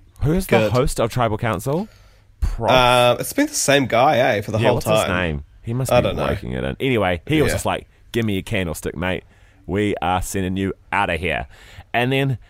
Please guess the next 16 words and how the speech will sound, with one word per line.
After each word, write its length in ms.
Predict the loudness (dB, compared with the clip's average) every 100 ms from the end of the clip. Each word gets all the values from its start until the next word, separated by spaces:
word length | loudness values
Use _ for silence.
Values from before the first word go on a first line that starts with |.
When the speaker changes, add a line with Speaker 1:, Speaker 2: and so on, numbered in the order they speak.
| -6
Speaker 1:
I 80 | -2
was 100 | -2
just 120 | 0
reading 160 | -2 -2
up 80 | -2
a 20 |
story 240 | -2 -2
today 520 | -2 0 2 2 -2 -2
that 160 | -2
the 80 | -2
guy, 220 | -2 -2 -2
Jeff 240 | -2 -2
Varner, 380 | 0 0 0 -2
who 200 | -2 -2
outed 500 | -2 -2 -2 -2 -2 -6 -20 -16
Zeke, 400 | -8 -2 -2 -4